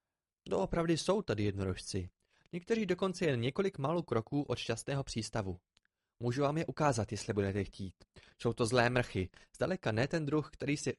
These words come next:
by si hrál s Barbie. Jsou to jen zatracená obrovská dobývací beranidla a jsou tak hloupí, že občas zarazí své rohy do kmene stromu.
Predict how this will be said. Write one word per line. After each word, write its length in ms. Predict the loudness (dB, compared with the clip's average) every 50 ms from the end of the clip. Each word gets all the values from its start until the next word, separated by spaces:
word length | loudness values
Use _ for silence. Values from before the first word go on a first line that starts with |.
| _ -2
by 120 | -2 0
si 160 | 0 0 0
hrál 260 | 2 4 4 4 2
s 40 | 2
Barbie. 540 | 0 0 0 2 0 0 -2 -4 -6 -8 -12 -14 _ _ _ _ _ _ _ _ _ -10
Jsou 220 | -2 2 2 2 4
to 120 | 4 2
jen 140 | 2 2 0 -4 -8 _ -2
zatracená 640 | 0 0 0 0 -2 -4 -2 0 2 2 2 4 4
obrovská 500 | 4 4 4 2 0 -2 -2 0 0 0
dobývací 480 | 2 2 2 4 4 2 0 0 -2
beranidla 500 | 2 2 2 2 2 2 2 2 0 0
a 160 | 0 0 0
jsou 360 | 0 0 -2 -4 -6 -6 -6 -6 -2
tak 200 | 0 2 2 2
hloupí, 480 | 2 0 0 -2 -2 -4 -4 -4 -4 -6 -10 -16 -20 _ -4
že 120 | -2 0
občas 320 | 0 0 0 0 0 -2 0
zarazí 420 | 2 2 4 4 4 2 0 -2
své 240 | -4 -2 0 0 2
rohy 220 | 2 2 2 2
do 120 | 0 0 -2
kmene 300 | -2 -2 -2 0 0 -2
stromu. 440 | -4 -4 -2 -2 -2 0 -2 -6